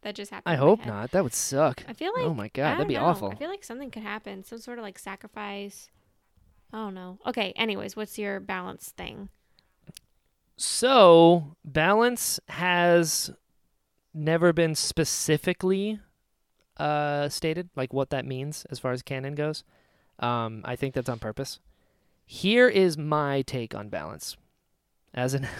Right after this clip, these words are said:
Speaker 2: <laughs> now I can't stop thinking of it as my last name. <laughs> Here's my take on balance. First off,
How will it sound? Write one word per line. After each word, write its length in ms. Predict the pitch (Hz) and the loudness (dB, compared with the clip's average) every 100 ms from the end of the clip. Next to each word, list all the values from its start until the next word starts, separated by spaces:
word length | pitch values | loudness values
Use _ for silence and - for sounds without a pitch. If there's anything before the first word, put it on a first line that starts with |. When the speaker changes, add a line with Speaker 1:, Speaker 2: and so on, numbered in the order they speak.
| - 156 _ | -8 -8 _
Speaker 2:
<laughs> 440 | _ _ - - - | _ _ -20 -8 0
now 120 | 165 | 0
I 80 | 165 | 2
can't 280 | 160 147 | 0 -4
stop 240 | - 139 135 | -4 -4 -2
thinking 240 | 147 139 | -4 -2
of 120 | 135 | -4
it 60 | 135 | -4
as 120 | 135 | -4
my 140 | 127 123 | -4 -6
last 260 | 123 123 | -6 -6
name. 260 | 131 127 120 | -6 -6 -10
<laughs> 1500 | - 185 - - 698 - - 381 - - _ - - - - _ | 0 0 0 -10 2 2 4 -2 -2 -16 _ -20 -18 -18 -20 _
Here's 240 | 262 320 | -2 2
my 160 | 269 247 | 4 6
take 240 | 240 208 | 6 6
on 140 | 196 | 6
balance. 320 | 165 110 98 - | 4 2 -2 2
First 320 | 302 285 240 | 4 6 6
off, 240 | 214 202 | 6 4